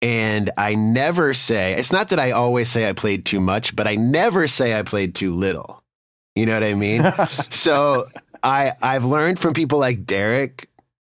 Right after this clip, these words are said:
Speaker 1: Sko, the greats, from you, you know, like,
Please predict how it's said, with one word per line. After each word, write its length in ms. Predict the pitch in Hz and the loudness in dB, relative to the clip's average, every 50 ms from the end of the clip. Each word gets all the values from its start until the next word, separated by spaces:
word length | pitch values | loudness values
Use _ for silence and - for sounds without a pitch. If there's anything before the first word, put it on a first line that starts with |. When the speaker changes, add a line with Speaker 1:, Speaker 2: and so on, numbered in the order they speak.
| _ _ _ | _ _ _
Speaker 1:
Sko, 680 | - - - - - 104 101 104 110 113 120 135 147 143 | -6 -6 -6 -4 -2 0 2 2 2 2 2 2 0 0
the 80 | 110 101 | 0 -2
greats, 540 | 98 92 110 117 123 135 120 123 - - - | -2 0 0 0 2 0 -2 -2 -4 -4 -2
from 220 | - 139 135 139 | 0 0 0 2
you, 420 | 147 180 226 254 214 117 90 - - | 2 2 2 2 2 0 -2 -6 -4
you 140 | - 113 120 | -2 0 0
know, 240 | 117 120 117 120 135 | 2 2 2 2 2
like, 320 | 143 127 110 104 95 - | 2 2 0 0 -4 -6